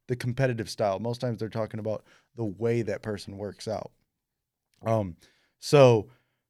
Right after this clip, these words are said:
and a lot of that tends to go hand in hand with how much rest you're taking, 'cause, like, powerlifters, powerlifters get a lot of knock because they take a lot of rest. They take a lot of rest between reps because most times what they're trying to do is squeeze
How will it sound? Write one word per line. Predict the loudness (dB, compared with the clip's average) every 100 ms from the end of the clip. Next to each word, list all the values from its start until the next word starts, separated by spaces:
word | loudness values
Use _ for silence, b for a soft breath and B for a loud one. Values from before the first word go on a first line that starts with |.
| _ _ _ _ _ _ _ _ _ _ -6
and | -4
a | 0
lot | 2 2
of | 0
that | -2 -4
tends | -4 -2 -4
to | -6
go | -2 -2
hand | 0 0 0
in | -2
hand | -4 -6 -4
with | -6 -6
how | -6
much | -4 -6 -8
rest | -4 -4 -4 -6
you're | -4
taking, | -4 -4 -8 -8
'cause, | -4 -2 -2
like, | -2
powerlifters, | 2 4 4 2 -2 -6 -10 -10 -14 -18 -6
powerlifters | -2 0 -2 -4 -8
get | -6 -4
a |
lot | -2
of | -4
knock | -6 -8 -10
because | -12 -10 -6
they | -4 -4 -6
take | -6 -8 -8 -12
a | -10
lot | -4 -2 -2
of | -6
rest. | -10 -10 -14
They | -14
take | -10 -10
a | -10
lot | -4 -2 -2
of | -2
rest | -4 -6
between | -10 -8 -6
reps | -8 -10 -14 B B B B B -8
because | -4 0 -2 -2 -14 _ -10
most | 0 0 2
times | -2 -2
what | -4
they're | -4
trying | -4 -4
to | -4
do | -4 -6
is | -8
squeeze | -8 -10 -6 -4 -4 -6